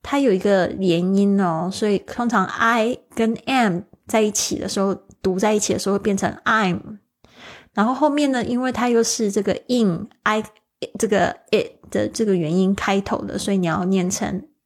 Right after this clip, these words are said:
I'm in，I'm in。然后呢，后面这个 excellent，它又是 E 开头的，所以它其实也可以连在一起，所以念得很快的时候就变成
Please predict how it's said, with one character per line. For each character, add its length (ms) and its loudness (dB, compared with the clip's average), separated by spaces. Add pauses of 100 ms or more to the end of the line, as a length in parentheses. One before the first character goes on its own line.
I'm 220 2
in，I'm 1120 0
in。 320 2 (460)
然 140 0
后 140 2
呢， 160 2
后 120 0
面 180 0
这 120 2
个 120 2 (100)
excellent， 1000 -2
它 140 0
又 120 4
是 120 -4
E 260 -2
开 240 0
头 180 0
的， 160 -4
所 160 0
以 80 4
它 160 -2
其 160 -2
实 160 -2
也 220 2
可 160 0
以 60 4
连 180 2
在 140 2
一 100 0
起， 220 -2
所 140 0
以 120 2
念 200 -2
得 80 0
很 160 -2
快 200 0
的 100 2
时 100 -2
候 60 2
就 140 0
变 200 -2
成 140 -4